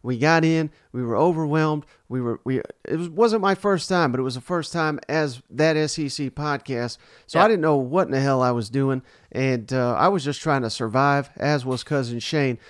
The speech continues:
Speaker 1: But we are game planning. We picked up tips from you, among many others. So we'll be there. We'll be out. And, uh,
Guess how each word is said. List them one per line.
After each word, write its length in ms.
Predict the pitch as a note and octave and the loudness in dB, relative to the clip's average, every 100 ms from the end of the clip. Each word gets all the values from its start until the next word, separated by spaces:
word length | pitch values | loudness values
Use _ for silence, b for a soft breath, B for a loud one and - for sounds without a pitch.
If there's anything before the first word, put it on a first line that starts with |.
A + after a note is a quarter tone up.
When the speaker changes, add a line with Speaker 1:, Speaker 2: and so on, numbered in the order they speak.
| b C3 | b -6
Speaker 1:
But 120 | B2 | -2
we 180 | E3+ F3 | 0 0
are 100 | A2 | -2
game 340 | A#2 D#3+ F#3+ | 0 0 0
planning. 500 | D3+ F3+ F3+ F3+ E3+ | 0 0 2 0 -2
We 100 | C3+ | -4
picked 320 | - E3+ - | -4 -4 -2
up 160 | D#3+ - | -2 -2
tips 300 | - F#3 - | 0 0 -2
from 200 | D3+ C3+ | -6 -2
you, 360 | E3 F3+ F3+ A2+ | 0 0 -2 -4
among 320 | C3+ D3 C#3 | -2 0 0
many 320 | E3+ F3 E3 | 2 2 2
others. 380 | D#3+ D#3+ D#3 - b b | 2 0 -4 -10 b b
So 120 | C#3 | -4
we'll 180 | C3+ G3 | 0 2
be 220 | E3 F3+ | 2 2
there. 320 | E3 E3 D#3 - | 2 0 -2 -2
We'll 160 | E3 | -2
be 240 | E3+ D#3+ D3+ | 0 2 4
out. 260 | D3 - b b b | 2 0 b b b
And, 340 | B2+ C3+ A2+ | -2 -2 0
uh, 220 | B2+ B2+ | 2 2